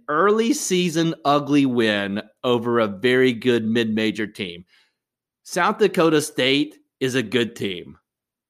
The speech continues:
okay? They're gonna be very good in their conference.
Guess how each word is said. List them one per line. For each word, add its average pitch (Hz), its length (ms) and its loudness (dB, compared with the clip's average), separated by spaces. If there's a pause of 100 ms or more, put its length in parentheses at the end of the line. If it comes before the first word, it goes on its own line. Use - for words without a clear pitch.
(300)
okay? 131 720 -2 (960)
They're 143 140 2
gonna 170 180 -2
be 156 140 0
very 143 440 2
good 120 440 2
in 127 340 -2
their 123 160 0
conference. 95 800 -8